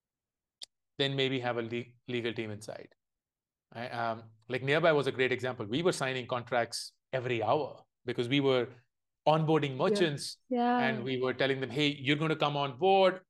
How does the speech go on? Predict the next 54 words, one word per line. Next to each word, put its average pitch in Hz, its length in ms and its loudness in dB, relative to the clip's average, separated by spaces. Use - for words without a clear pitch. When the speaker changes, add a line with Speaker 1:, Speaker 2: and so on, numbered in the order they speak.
Speaker 1:
Here 135 200 0
are 135 80 4
the 131 320 0
things 143 220 -4
that 139 160 -2
we 131 100 -2
will 123 160 -2
insure. 190 500 2
We 156 280 0
actually 170 500 -2
owe 180 140 8
you 185 260 2
money 170 560 0
for 147 120 0
everything 151 340 0
that 131 180 0
we 123 100 -4
sell, 208 380 4
which 151 160 -2
is 135 100 -6
your 185 220 2
money. 165 420 -2
So - 160 0
here 156 220 2
is 160 100 2
how 143 140 -2
the 135 100 -6
money 180 280 -2
will 170 160 -2
flow. 160 580 0
Here 160 120 4
is 156 120 0
what 156 160 0
we 185 140 6
are 185 60 8
liable 156 380 4
for. 151 280 0
Here's 151 200 0
what 147 200 -2
you're 208 140 2
liable 151 340 4
for. 147 280 2
Here's 156 220 0
what 156 180 0
we're 143 160 0
not 196 220 0
liable 160 320 2
for. 147 220 0
Here's 139 200 2
what 135 180 -2
you're 214 140 0
not 202 160 -2
liable 139 280 0
for." 127 160 -4